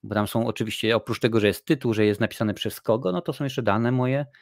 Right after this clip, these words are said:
w sensie numer telefonu, mail i tak dalej, i tak dalej. Czy to gdzieś tutaj jest? Proszę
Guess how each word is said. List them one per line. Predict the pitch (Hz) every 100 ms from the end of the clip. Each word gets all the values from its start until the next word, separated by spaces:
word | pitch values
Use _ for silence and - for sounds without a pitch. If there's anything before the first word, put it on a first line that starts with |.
| _ _ _ _
w | -
sensie | 98 101
numer | 101 95
telefonu, | 92 80 - 135 135
mail | 110 104 104 117 123 131
i | - 147
tak | 110 107
dalej, | 104 104 120
i |
tak | 113
dalej. | 110 95 110
Czy | 110 -
to | 123
gdzieś | 131 143 - -
tutaj | - -
jest? | 123
Proszę | - 123 113